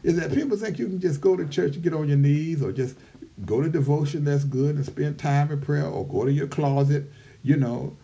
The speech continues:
as people say, they got a prayer closet. All of that's good, but you can stop and pray.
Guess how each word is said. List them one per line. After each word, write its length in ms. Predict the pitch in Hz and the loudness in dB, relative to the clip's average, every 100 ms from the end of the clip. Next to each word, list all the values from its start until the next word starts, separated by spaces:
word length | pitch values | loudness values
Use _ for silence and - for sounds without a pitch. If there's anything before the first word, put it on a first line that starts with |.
| - - | -20 -20
as 160 | - - | -8 -2
people 260 | - 143 143 | 2 2 4
say, 140 | 139 | 4
they 100 | 139 | 4
got 200 | 135 131 | 2 0
a 60 | 139 | 0
prayer 320 | - 139 135 | 2 2 2
closet. 500 | 139 127 139 175 - - - | 0 0 -2 -4 -8 -14 -6
All 280 | 175 202 208 | -2 -2 -2
of 100 | 185 | -2
that's 220 | 196 143 | -4 -8
good, 420 | - 220 170 139 - - | -8 0 0 0 -10 -2
but 220 | 143 139 | 0 0
you 120 | - | -4
can 240 | - - - | -4 -4 -6
stop 480 | - - 226 143 - _ _ _ | -10 -6 -4 -6 -10 _ _ _
and 280 | - 98 - | -8 -8 -8
pray. 380 | - 147 139 - | -2 -2 -2 -6